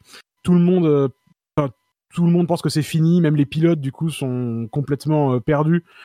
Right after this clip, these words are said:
parce que, bah, ils ont pas cherché d'autres baquets parce que Honda s'est retiré extrêmement brutalement.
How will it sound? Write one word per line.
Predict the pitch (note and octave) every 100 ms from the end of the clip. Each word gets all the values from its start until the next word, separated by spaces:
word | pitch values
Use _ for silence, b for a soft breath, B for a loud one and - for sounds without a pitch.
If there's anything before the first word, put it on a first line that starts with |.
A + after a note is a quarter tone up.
| _
parce | B2+ A#2+
que, | - C#3+ C#3
bah, | C3
ils | B2+ B2+ B2+
ont |
pas | A#2+ C#3
cherché | C#3+ C#3+
d'autres | C#3+
baquets | C#3 C#3 E3
parce | D3 A2+
que | - B2 A2+ A2+
Honda | B2+ B2+ C3+ B2+
s'est | B2
retiré | - B2+ B2
extrêmement | A#2 C3 B2
brutalement. | B2+ A#2+ B2 C3 D#3